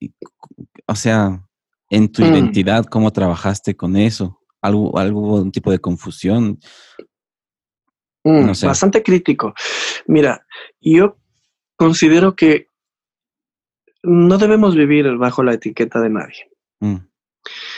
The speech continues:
Speaker 2: Hay algo que yo siempre le digo a mi papá y que estoy muy orgulloso de decir, y es, "Yo voy a llegar más lejos de donde tú me dejes,
Speaker 1: Mm.
Speaker 2: o de donde tú llegas".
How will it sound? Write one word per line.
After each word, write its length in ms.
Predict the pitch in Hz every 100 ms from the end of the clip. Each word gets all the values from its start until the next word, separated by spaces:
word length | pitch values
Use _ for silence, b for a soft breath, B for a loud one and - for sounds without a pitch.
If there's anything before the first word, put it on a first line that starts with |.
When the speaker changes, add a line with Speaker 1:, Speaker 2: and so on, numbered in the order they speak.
| B B
Speaker 2:
Hay 160 | 151 165
algo 240 | 185 190
que 100 | 170
yo 140 | 156 156
siempre 360 | - 175 165
le 100 | 147
digo 160 | 135 139
a 60 | 135
mi 100 | 131
papá 320 | 127 135 135
y 120 | 123
que 120 | -
estoy 240 | 127 - 147
muy 220 | 160 175
orgulloso 580 | 151 131 123 120 - 123
de 120 | 113
decir, 380 | 107 - - _ _ -
y 120 | 135
es, 300 | 143 - - _ _ _ -
"Yo 280 | 127 147
voy 160 | 170 190
a 80 | 185
llegar 500 | 156 143 156 185 220 _ _
más 400 | - 147 165 180
lejos 380 | 165 175 175 160
de 80 | 147
donde 240 | 135 131
tú 160 | 127 147
me 100 | 131
dejes, 480 | 117 - - - _ _ _ _ _ _ _ _
Speaker 1:
Mm. 200 | - 87 85 _ _ -
Speaker 2:
o 160 | 147
de 80 | 139
donde 260 | 131 131 123
tú 140 | -
llegas". 560 | 131 123 113 - -